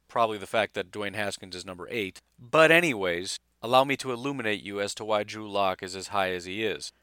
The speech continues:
First of all, he did play for a pretty big program, which does matter. So his strength of schedule score was nine point three eight. Overall, Pro Football Focus had him ranked seventh, which is relatively high. His passing grade was also seventh. His running grade, which,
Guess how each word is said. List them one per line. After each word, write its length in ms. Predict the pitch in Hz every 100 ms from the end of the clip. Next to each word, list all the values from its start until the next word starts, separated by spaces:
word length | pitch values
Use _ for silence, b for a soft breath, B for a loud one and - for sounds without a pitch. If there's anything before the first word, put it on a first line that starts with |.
| _
First 260 | - 165 160
of 80 | 135
all, 100 | 131
he 100 | 127
did 220 | 135 131
play 200 | 139 131
for 160 | -
a 60 | 117
pretty 220 | - 123
big 220 | 107 101
program, 460 | - 139 127 123 120
which 200 | 107 -
does 220 | 104 90
matter. 460 | 95 110 113 113 110 _ _
So 160 | - 101
his 140 | 101
strength 340 | - 127 113 101
of 60 |
schedule 440 | - - 117 110 104
score 300 | - 113 107
was 160 | 95
nine 280 | 98 101 104
point 280 | - 107 104
three 360 | - 104 98 95
eight. 320 | 110 110 - _ _ _ _
Overall, 420 | 131 127 127 123 123
Pro 200 | 135 120
Football 320 | 127 117 107
Focus 380 | 127 117 113 120
had 120 | 110
him 120 | 101
ranked 180 | 98 -
seventh, 480 | - 147 151 147 -
which 160 | -
is 120 | 92
relatively 520 | 101 117 113 117 110 110
high. 380 | 113 110 110 - _ _
His 120 | 107
passing 420 | - 135 127 131 110
grade 220 | 117 113
was 160 | 101
also 420 | - 120 127 - 120
seventh. 640 | - 117 120 117 - _ _ _ _
His 260 | 120 101 87
running 380 | 113 139 139
grade, 400 | 123 123 127 131
which, 420 | 113 101 - -